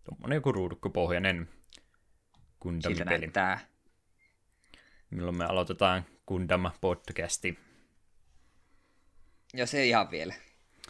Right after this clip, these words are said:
Speaker 2: Niitä pelejä ei ole tarpeeksi paljon vielä meille.
Speaker 1: Montako eri Gundam-sarjaa sitä on aikanaan tullutkaan? Kohti Googlea ja Wikipediaa.
Speaker 2: <laughs>
Speaker 1: Ui, onpas pitkä lista. Välilehti meni juuri kiinni.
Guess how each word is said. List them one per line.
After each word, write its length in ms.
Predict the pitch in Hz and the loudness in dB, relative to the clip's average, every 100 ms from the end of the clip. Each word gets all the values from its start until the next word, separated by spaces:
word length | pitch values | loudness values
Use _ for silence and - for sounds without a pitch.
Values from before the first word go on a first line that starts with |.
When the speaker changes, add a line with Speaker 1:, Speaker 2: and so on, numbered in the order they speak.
| - | -10
Speaker 2:
Niitä 200 | 113 117 | -2 2
pelejä 220 | 123 127 | 6 8
ei 60 | 117 | 8
ole 80 | 110 | 6
tarpeeksi 280 | 110 110 - | 2 2 0
paljon 320 | 107 98 87 | 0 0 -2
vielä 180 | 90 92 | -2 -2
meille. 260 | 95 101 - - - - - - - - - - - - - - - - | -4 -6 -10 -16 -14 -12 -12 -12 -12 -12 -10 -10 -10 -12 -10 -10 -10 -8
Speaker 1:
Montako 480 | 95 92 87 92 95 | -6 -4 -2 0 0
eri 280 | 92 95 87 - - - 95 | 2 0 -6 -16 -14 -10 6
Gundam-sarjaa 840 | 107 95 90 95 92 95 92 90 | 6 8 4 0 4 6 8 6
sitä 240 | 87 - 87 | 4 2 2
on 140 | 87 | 2
aikanaan 320 | 87 92 90 | 2 2 2
tullutkaan? 560 | 92 87 85 - 92 80 - - - - - _ _ _ _ - - - - - - - - - - - - - - _ - - | 2 2 0 0 0 0 -6 -20 -20 -20 -20 _ _ _ _ -20 -20 -20 -20 -20 -20 -20 -20 -20 -20 -20 -20 -20 -20 _ -20 -12
Kohti 360 | - 85 - 101 | -6 -6 -4 -2
Googlea 460 | 95 85 82 82 85 - - | 0 -2 -2 -6 -6 -10 -8
ja 60 | 95 | -4
Wikipediaa. 540 | - - 85 85 87 87 - - - - | -4 -4 -4 0 0 0 -2 -8 -12 0
Speaker 2:
<laughs> 60 | 131 | 4
Speaker 1:
Ui, 200 | 113 - | 6 6
onpas 260 | 95 92 - | 2 -2 0
pitkä 340 | 101 - 104 | 0 2 4
lista. 280 | 101 - - - - - - - - - - | 4 2 -6 -16 -20 -20 -18 -16 -16 -8 2
Välilehti 420 | 95 90 87 104 | 4 6 4 2
meni 240 | 95 95 | 2 4
juuri 200 | 98 107 | 4 4
kiinni. 320 | 107 131 85 | 4 4 2